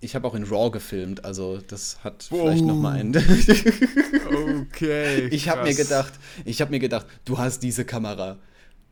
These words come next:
Speaker 1: Du hast sie besorgt. Ich wollte ja eigentlich die R sechs haben, aber die hatten sie gerade nicht. Also ich hab mir die ja geliehen. Ähm, und ja, dann hat er halt, äh, hat mich der René halt gefragt, "Ah,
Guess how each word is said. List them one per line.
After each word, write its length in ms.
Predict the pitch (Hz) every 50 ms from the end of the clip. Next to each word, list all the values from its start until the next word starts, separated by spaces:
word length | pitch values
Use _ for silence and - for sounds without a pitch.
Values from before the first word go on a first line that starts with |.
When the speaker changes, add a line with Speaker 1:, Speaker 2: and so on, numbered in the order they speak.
| - - - -
Speaker 1:
Du 120 | - 120 131
hast 140 | 135 139 135
sie 80 | 139
besorgt. 420 | 120 131 123 113 127 117 104 101 -
Ich 100 | 113 -
wollte 180 | 143 143 135 127
ja 60 | 104
eigentlich 180 | 120 120 104
die 100 | - 127
R 120 | 98 107 107
sechs 260 | 120 120 117 - -
haben, 220 | 101 98 98 95 98
aber 140 | 98 101 95
die 100 | 104 101
hatten 220 | 110 - - 113
sie 120 | 104 104
gerade 260 | 95 92 95 95 95 95
nicht. 220 | 101 117 117 -
Also 120 | 76 -
ich 60 | - 117
hab 60 | 107
mir 120 | 110 101
die 60 | 101
ja 60 | 98 95
geliehen. 480 | 95 92 92 101 104 113 127 139 139 - - - - - - -
Ähm, 460 | 98 98 101 101 101 101 101 101 98 - - - - - - -
und 500 | 104 104 101 98 98 98 98 - - - - - - _ _ - _ _ _ _ _ _ _ - -
ja, 460 | - 110 - - 98 107 113 117 101
dann 220 | 90 101 95 95 101
hat 100 | 104 101
er 60 | 104
halt, 240 | 101 101 101 101 -
äh, 480 | 69 92 104 101 101 101 101 95 98 98
hat 140 | 98 - -
mich 100 | 98 -
der 100 | 110 104
René 180 | 104 107 113
halt 120 | 113 107 107
gefragt, 460 | 113 - - 113 110 113 95 - -
"Ah, 240 | 101 107 117 -